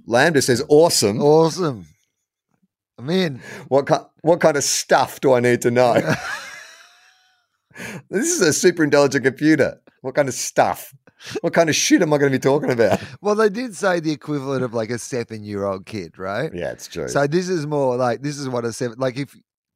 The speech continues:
Speaker 2: so if I'm a seven-year-old kid and you're Google and you come to me and like, "Hey, I wanna work on a project with you," I'm like, "Wow.
Speaker 1: Wow.
Speaker 2: Awesome."
Speaker 1: <laughs> What kind of stuff?
Speaker 2: What
Speaker 1: Yeah.
Speaker 2: kind of stuff do I need to bring?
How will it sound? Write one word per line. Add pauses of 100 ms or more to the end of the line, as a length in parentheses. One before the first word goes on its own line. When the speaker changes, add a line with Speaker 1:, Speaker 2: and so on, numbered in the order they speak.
(140)
Speaker 2:
so (280)
if
I'm
a
seven-year-old
kid
and
you're
Google
and
you
come
to
me
and
like,
"Hey,
I
wanna
work
on
a
project
with
you,"
I'm
like, (600)
"Wow. (800)
Speaker 1:
Wow.
Speaker 2:
Awesome."
Speaker 1:
<laughs>
What
kind
of
stuff?
Speaker 2:
What
Speaker 1:
Yeah.
Speaker 2:
kind
of
stuff
do
I
need
to
bring?